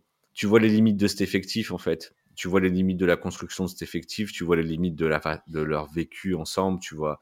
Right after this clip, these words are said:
tu vois les limites qu'on va avoir toute l'année. Parce que, en fait, ce genre de problème qu'on a vécu ce soir et qu'on, qui se répète,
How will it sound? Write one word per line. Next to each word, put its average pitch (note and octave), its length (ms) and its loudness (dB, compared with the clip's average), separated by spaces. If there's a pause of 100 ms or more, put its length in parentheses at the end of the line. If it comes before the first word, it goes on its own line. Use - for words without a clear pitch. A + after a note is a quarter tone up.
(440)
tu - 120 -6
vois A2+ 120 6
les A#2 80 6
limites A2+ 360 4
qu'on G#2 140 0
va F#2 120 6
avoir F2+ 200 0
toute - 200 -12
l'année. F2+ 300 0 (120)
Parce - 100 -14
que, G2 380 2
en G2 80 -2
fait, C3 180 2
ce - 80 -4
genre G2+ 160 2
de G2 100 0
problème G#2+ 360 2
qu'on F#2+ 140 0
a F2+ 40 4
vécu F2+ 300 -4
ce - 100 -10
soir B2+ 460 2
et F2 80 -6
qu'on, F2 320 -4 (520)
qui F3 100 -8
se - 100 -6
répète, A2 480 0